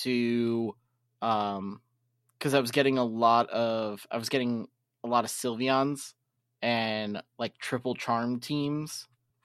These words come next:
and that team really doesn't have anything for fairies. I mean, Talonflame kinda, but the charms just chunk it down so quick.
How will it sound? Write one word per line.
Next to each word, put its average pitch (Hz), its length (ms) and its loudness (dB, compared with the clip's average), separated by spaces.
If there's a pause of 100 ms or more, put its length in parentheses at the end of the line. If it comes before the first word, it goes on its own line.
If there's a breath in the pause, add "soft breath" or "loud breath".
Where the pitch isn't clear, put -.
and 110 640 -4 (880)
that 123 220 2
team 131 200 0
really 123 260 2
doesn't 117 260 0
have 113 280 -2
anything 120 760 -2 (240)
for 110 680 -4
fairies. 120 680 -6 (480)
I 135 80 4
mean, 123 360 0 (400)
Talonflame 131 640 0
kinda, 123 580 0
but 113 380 -4 (480)
the 123 80 -2
charms 117 460 -2
just - 260 -10
chunk 117 300 -8
it 107 120 -8
down 104 300 -4
so 101 240 -10
quick. - 540 -12